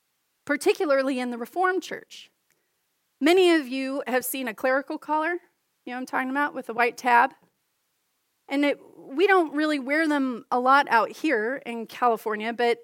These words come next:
the clerical collar, whenever I go to a, a formal situation where I need to be identified as a minister, that is my uniform, right? That's how people know. The clerical collar came into fashion for priests and pastors in the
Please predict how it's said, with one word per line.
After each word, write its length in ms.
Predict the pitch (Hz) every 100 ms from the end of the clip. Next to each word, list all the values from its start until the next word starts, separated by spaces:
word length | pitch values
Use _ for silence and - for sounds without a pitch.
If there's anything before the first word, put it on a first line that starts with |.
| _ _ -
the 60 |
clerical 400 | - 302 370 294
collar, 480 | - 277 269 262 254
whenever 360 | 247 240 254 254
I 120 | 285
go 200 | 269 254
to 320 | - 262 240
a, 280 | 220 208 202 -
a 200 | 208 190
formal 520 | - 285 294 262 233
situation 640 | - 233 240 233 240 285
where 120 | 262 214
I 60 |
need 140 | 214 247
to 60 |
be 160 | 226 220
identified 600 | 208 226 277 - 269 277
as 180 | 202 -
a 60 |
minister, 560 | 220 220 262 - 285 294 - _ -
that 240 | 262 311
is 140 | 294
my 100 | 269
uniform, 600 | 262 302 403 - 180 107 - _ _ _ _ _ _
right? 220 | 202 262 269
That's 200 | 180 277
how 100 | 269
people 300 | 285 285 277
know. 480 | 294 349 - 214 _ _ _ _ _ _ _ _ _ _ _
The 80 | 285
clerical 400 | - 466 453 403
collar 400 | 285 262 254 247
came 280 | - 339 392
into 140 | 285
fashion 480 | - 285 311 302 233
for 140 | 233
priests 400 | 220 294 311 -
and 100 | 247
pastors 400 | - 285 294 254
in 120 | 214
the 120 | 214